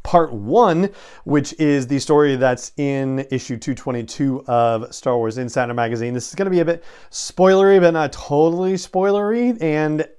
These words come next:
as I said, it's part one, so presumably if they do it like other stories in the Star Wars Insider collection of tales that they've done,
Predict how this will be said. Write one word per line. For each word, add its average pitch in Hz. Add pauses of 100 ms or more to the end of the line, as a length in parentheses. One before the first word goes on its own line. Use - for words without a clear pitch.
(100)
as 127
I 143
said, 143
it's 131
part 208
one, 139
so 143
presumably 233
if 185
they 175
do 165
it 175 (260)
like 156
other 156
stories 135
in 127 (100)
the 123
Star 143
Wars 120
Insider 120
collection 120
of 107
tales 120
that 113
they've 117
done, 120